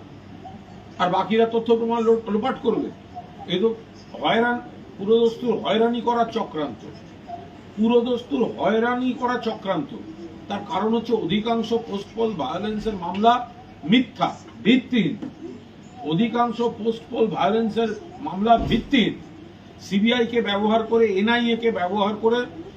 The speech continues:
তৃণমূল কংগ্রেসের কর্মী, সংগঠক,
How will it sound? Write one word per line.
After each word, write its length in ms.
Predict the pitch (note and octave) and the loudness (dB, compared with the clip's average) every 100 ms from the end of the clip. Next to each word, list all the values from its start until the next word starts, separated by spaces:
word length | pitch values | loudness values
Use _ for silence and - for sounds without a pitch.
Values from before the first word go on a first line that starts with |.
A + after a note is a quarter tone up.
| - - | -18 -8
তৃণমূল 400 | D#3+ G#3 A3+ A#3 A3 | -2 2 2 2 0
কংগ্রেসের 500 | G#3+ G#3 A3+ A#3 A3+ | -2 0 2 2 -2
কর্মী, 460 | G#3+ F#3+ G3 G#3+ A#3 C4 - - - | -2 -2 0 0 -2 -4 -12 -14 -8
সংগঠক, 440 | F3+ G#3+ G#3+ | -4 -2 0